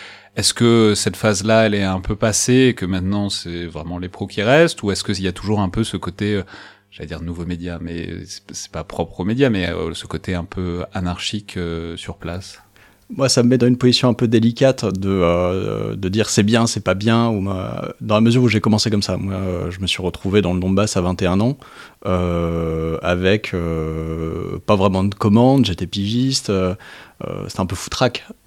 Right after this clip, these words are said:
Speaker 2: Euh, et après, euh, bon, bah, j'ai signalé à certaines rédactions que j'étais sur place, et les commandes sont arrivées, et, euh, j'ai pu bosser pour, euh, des quotidiens et des hebdomadaires, euh, nationaux. Donc, euh, ça se fait un peu sur le tas aussi, et, euh,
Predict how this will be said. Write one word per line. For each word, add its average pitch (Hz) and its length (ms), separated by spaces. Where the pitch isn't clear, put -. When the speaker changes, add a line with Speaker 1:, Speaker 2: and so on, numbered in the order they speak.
Speaker 2:
Euh, 87 840
et 113 140
après, 139 580
euh, 92 340
bon, 92 160
bah, 104 120
j'ai 82 120
signalé 101 360
à 95 60
certaines 92 260
rédactions 87 320
que 95 60
j'étais 87 180
sur - 140
place, 127 420
et 110 220
les 90 100
commandes 90 260
sont 85 220
arrivées, 92 760
et, 101 140
euh, - 100
j'ai - 140
pu - 120
bosser 87 300
pour, 104 380
euh, 80 40
des 80 120
quotidiens 95 380
et - 20
des 85 160
hebdomadaires, 87 560
euh, 85 80
nationaux. 131 340
Donc, 98 320
euh, 87 320
ça - 240
se - 160
fait 123 100
un 110 120
peu 110 120
sur 110 180
le 110 80
tas 117 280
aussi, 147 460
et, 120 300
euh, 85 460